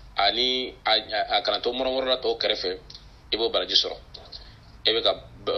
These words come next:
waleya min kɛ, o ye waleya cɛɲumanba. O ye waleya, waleya min bɛ ni a ka ɲi kosɛbɛ. O cɛ ka ɲi, baasi foyi tɛ o baara in na. K'a fɔ k'e bɛ k'i dogo k'a kɛ, ko non, non, non, o yɛrɛ ka ɲi. Ka sara-, i dogo ka saraka bɔ.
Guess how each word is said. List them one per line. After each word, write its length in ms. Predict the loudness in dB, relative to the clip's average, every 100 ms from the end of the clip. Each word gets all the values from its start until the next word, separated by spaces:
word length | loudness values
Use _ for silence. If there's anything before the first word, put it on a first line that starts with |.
| 2
waleya 220 | 4 4
min 100 | 2
kɛ, 60 | 0
o 80 | 0
ye 60 |
waleya 240 | 2 2 4
cɛɲumanba. 480 | 2 0 -2 2 2 2 -16 -16 -18 -18 -18 -20 -10 -4
O 40 |
ye 60 | 0
waleya, 340 | 2 4 4
waleya 240 | 4 2 2
min 100 | 2
bɛ 100 | 0
ni 80 | 0
a 140 | 0
ka 140 | 2 2
ɲi 140 | 2
kosɛbɛ. 380 | 4 4 2 -4 -8 -20 -18 -18 -18 -16 -16 -18 -20 -20 -8
O 40 | -2
cɛ 200 | 0 2
ka 100 | 2
ɲi, 160 | 0 0
baasi 280 | 2 2 0
foyi 220 | -4 -4
tɛ 120 | -4
o 240 | -4 -4 -2
baara 220 | 0 0
in 80 | -2
na. 80 | -8 -10 -16 -18 -16 -14 -14 -14 -14 -8
K'a 120 | -2 -2
fɔ 160 | 0
k'e 120 | 0 0
bɛ 80 | -2
k'i 100 | -2
dogo 160 | -2 0
k'a 180 | 0 2
kɛ, 380 | 2 0 -4 -6
ko 580 | -2 0 0 -2 -4 -8
non, 260 | -4 -2 0
non, 100 | -2
non, 100 | -2
o 80 | 0
yɛrɛ 160 | 0 0
ka 80 | -2
ɲi. 100 | -4 -16 -20 -18 -18 -18 -18 -20 -8 2
Ka 240 | 2 0
sara-, 360 | 0 6 8 6
i 80 | 2
dogo 180 | 0 2
ka 100 | 4
saraka 320 | 4 4 2
bɔ. 160 | 0